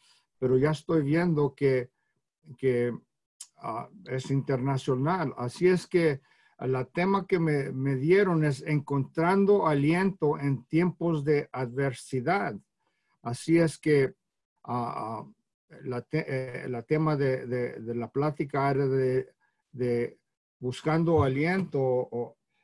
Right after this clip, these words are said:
en, eh, eh, en estos tiempos aquí en los Estados Unidos, es como lo, lo hice. Y, y francamente sé que todo el mundo está afectado por este, esta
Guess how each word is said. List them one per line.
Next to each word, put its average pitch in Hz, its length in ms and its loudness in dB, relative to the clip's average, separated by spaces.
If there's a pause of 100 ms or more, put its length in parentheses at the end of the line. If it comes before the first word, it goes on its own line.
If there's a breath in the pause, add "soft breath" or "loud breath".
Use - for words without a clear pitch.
(360)
en, 127 400 -6
eh, 120 240 -16
eh, 120 220 -14 (720)
en 131 340 -8
estos 156 380 0
tiempos 180 420 0
aquí 160 280 0
en 170 100 2
los 147 180 -2
Estados 151 400 -4
Unidos, 170 460 0
es 131 160 -10
como 147 320 0
lo, 131 260 -2
lo 127 200 -2
hice. 147 480 0 (480 loud breath)
Y, 139 440 -2
y 127 40 -4
francamente 151 960 0 (240)
sé 175 400 0
que 143 120 0
todo 208 500 6
el 170 80 6
mundo 190 420 4
está 160 300 0
afectado 156 760 0
por 147 240 2
este, 151 640 0 (260 soft breath)
esta 147 680 0